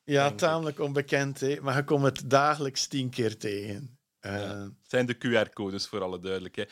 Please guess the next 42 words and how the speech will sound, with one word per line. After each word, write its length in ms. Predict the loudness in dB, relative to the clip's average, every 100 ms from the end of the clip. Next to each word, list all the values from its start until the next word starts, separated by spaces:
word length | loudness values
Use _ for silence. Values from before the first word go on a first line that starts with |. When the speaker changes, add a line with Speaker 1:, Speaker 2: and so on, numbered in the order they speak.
| -8
Speaker 2:
De 220 | 2 2 4
streepjescodes, 960 | 0 2 2 2 -2 -6 -6 -8 -6
de 80 | -8
barcodes. 600 | 0 2 2 -4 -6 -6
Speaker 1:
De 60 | 2
barcodes, 680 | 4 2 -2 -14 -10 -4
ja. 120 | -4
Speaker 2:
Ja. 140 | -4 -8
Speaker 1:
De 120 | -6 -4
barcode. 840 | 2 2 2 0 -2 0 -2 -2
Dus 180 | 0 4
ik 100 | 4
ken 200 | 4 0
de 100 | 0
G 280 | -2 -2 -4
S 120 | -4
one 200 | -6 -8 -10
ook 260 | -12 -12 -8
niet. 360 | -10 -8 -14 _ _ _ _ _
Ik 140 | -6
wist 220 | 0 2 2
ook 100 | -2
niet 120 | -2
goed 160 | -2
wat 160 | 0 -2
ik 140 | -4
ging 220 | -4 -4 0
doen 280 | 0 0
als 140 | -4 -10
ik 80 | -8
terugkwam 440 | -8 -8 -8 -10
naar 160 | -8 -8
België. 500 | -6 -6 -6 -8 -12 _ _ _ _ _
Eh, 320 | -8 -6 -4
en 180 | -4 0
zo 140 | 2
ben 160 | 4 4
ik 100 | 2
in 120 | -2
contact 420 | -4 -6 -6 -6
gekomen 420 | -8 -6 -4 -4 -4
met 280 | -6 -8